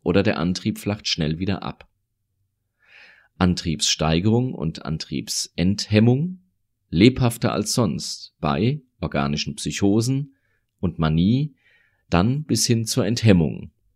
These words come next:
auch bei Drogeneinfluss. Und schließlich katatone Symptome, dies sind psychomotorische Störungen. Bei Schizophrenie bezeichnet man Antriebs- und Motorikstörung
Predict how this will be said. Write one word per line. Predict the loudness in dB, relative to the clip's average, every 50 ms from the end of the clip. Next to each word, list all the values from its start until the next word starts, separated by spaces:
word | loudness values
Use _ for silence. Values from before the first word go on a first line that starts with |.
| _ _ _
auch | 0 2 4 4 2 2
bei | 0 -2 -2 -2
Drogeneinfluss. | 0 0 0 0 -2 -4 -8 -8 -10 -10 -10 -12 -12 -10 -10 -10 -10 -12 -14 -16 _ _ _ _ _ _ _ _ _ _ _ _ _ _ _ _
Und | 0 0 0 2
schließlich | 2 2 2 2 2 2 0 0 -2 -4 -8 _ -20 -20 _ _ _ -6
katatone | -4 -2 0 2 0 0 0 0 2 2 4 2 2
Symptome, | 2 2 0 0 0 2 4 6 6 6 4 0 -4 -8 -12 -18 _ -4
dies | -2 -2 0 0 0
sind | 0 0 -2 -2 -6 -8
psychomotorische | -6 -2 0 0 2 2 2 2 2 2 0 0 2 4 4 4 4 2 -2 -4 -4
Störungen. | -2 2 4 6 6 8 6 4 2 0 -2 -6 -6 -10 -12 _ _ _ _ _ _ _ _ _ _ _ _ _ _ _ _ _
Bei | -6 -4 -2
Schizophrenie | -2 -2 -2 -2 -4 -4 -2 0 0 2 4 4 4 4
bezeichnet | 4 2 0 0 0 2 2 0 0 -2 -4 -2
man | -2 -2 -2
Antriebs- | -2 0 0 0 0 0 -2 -2 -2 -2 -4 -6 -4
und | -6 -6 -4 -4
Motorikstörung | -4 -4 -6 -4 -2 -2 0 0 0 -2 -2 -2 -2 0 0 0 2 2 0 0 0 -2